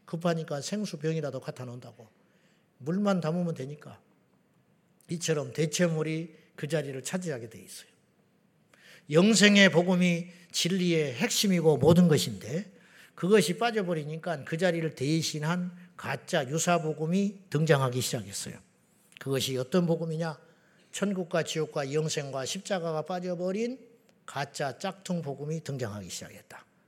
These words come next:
저는 감히 그렇게 말씀드리고 싶어요.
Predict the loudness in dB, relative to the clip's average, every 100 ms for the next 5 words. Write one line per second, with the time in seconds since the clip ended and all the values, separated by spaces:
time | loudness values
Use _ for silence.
0 | _ -12 -10 -6 -4 -4 -4 -6 -10 -20
1 | _ _ -16 -12 -10 -12 -14 _ -14 -10
2 | -10 -12 -14 -18 -10 -8 -10 -16